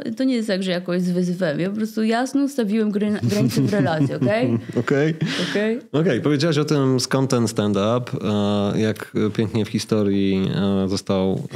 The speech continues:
Speaker 2: e, <laughs> właściwie ujęty tą rolą z tych Stańczyków, kró-, klaunów, e, królewskich. Mm,
Speaker 1: Tak,
Speaker 2: jaka
Speaker 1: jesteśmy
Speaker 2: jest
Speaker 1: najważniejsi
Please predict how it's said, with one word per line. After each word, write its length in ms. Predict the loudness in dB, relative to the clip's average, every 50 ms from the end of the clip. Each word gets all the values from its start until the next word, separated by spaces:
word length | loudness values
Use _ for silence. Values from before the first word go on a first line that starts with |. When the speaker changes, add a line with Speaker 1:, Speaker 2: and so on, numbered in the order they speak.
| -4 -4 -2 -2 -2 -4 -4 -4 -4 -2 -2 -2
Speaker 2:
e, 40 |
<laughs> 20 | -2
właściwie 500 | -2 -2 -4 -6 -4 -2 0 0 0 -2 -2 -2 -2 -2
ujęty 320 | 0 0 -2 -2 -4 -4
tą 260 | -4 -2 -2 -2 -2
rolą 260 | -2 -2 -2 -2 -2 -2
z 60 | -4
tych 260 | -6 -8 -8 -12 -18
Stańczyków, 720 | -8 -6 -4 -2 -2 -2 -2 -2 0 -2 -2 -2 -4 -8 -10 -4
kró-, 280 | -2 -2 0 0 -2 -4 -6 -12 -10 -4
klaunów, 640 | -2 0 0 0 0 0 0 -2 -2 -4 -10 -16 -20 -20 _ -10 -6 -4 -4 -2 -2 -2 -2 -4 -4
e, 40 | -4
królewskich. 680 | -4 -2 -2 -2 -2 -4 -6 -4 -4 -4 -4 -4 -8 -14 _ _ _ _ _ _ _ _ _ _ _ _ -4
Mm, 560 | -2 0 0 0 0 0 0 0 0 -2 -4 -6 -8
Speaker 1:
Tak, 160 | -8 -6 -4 -2
Speaker 2:
jaka 80 | -2 0 0 0
Speaker 1:
jesteśmy 160 | 0 2 2
Speaker 2:
jest 100 | 0 0
Speaker 1:
najważniejsi 300 | 0 0 0 0 0 0